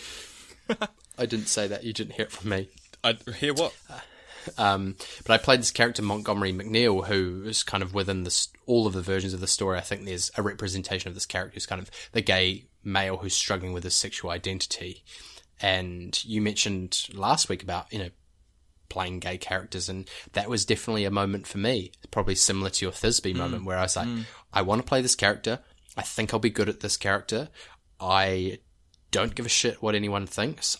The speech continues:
Speaker 1: I'm gonna nail this role and do everything it needs." And
Speaker 2: Yep.
Speaker 1: was super, super proud of that, that decision and being cast as that role and taking it on board. And,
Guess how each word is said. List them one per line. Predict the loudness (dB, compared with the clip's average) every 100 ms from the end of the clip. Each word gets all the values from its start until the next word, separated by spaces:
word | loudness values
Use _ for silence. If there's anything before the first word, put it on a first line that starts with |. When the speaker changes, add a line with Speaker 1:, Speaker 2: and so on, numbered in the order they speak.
| 0
Speaker 1:
I'm | 4 4 2
gonna | -2 -2 -4 -8 _ _ -20 _ _ -12 -4
nail | 2 4 2
this | 2 0 2
role | 4 4 2
and | -2 -2
do | -2
everything | -2 -4 -6 -6
it | -4
needs." | -2 -2 -2 -8 -4
And | -2 0
Speaker 2:
Yep. | -2 -4 -12 -18 -18 -20 -6
Speaker 1:
was | 2 4
super, | 4 2 0
super | 2 2 0
proud | -6 -4 0 2 2 0
of | -2 -4
that, | -2 -2 -6 _ -20 -20 _ _ _ _ _
that | -8 -8 -8 -2
decision | 2 4 4 2 0 -2
and | -4
being | -6 -8
cast | -8 -6 -2 0
as | 0 -4
that | -6
role | -4 -4 -4 -4
and | -2
taking | -2 -2 -4 -6
it | -4
on | -4 -6
board. | -4 -4 -2 -4
And, | -6 -10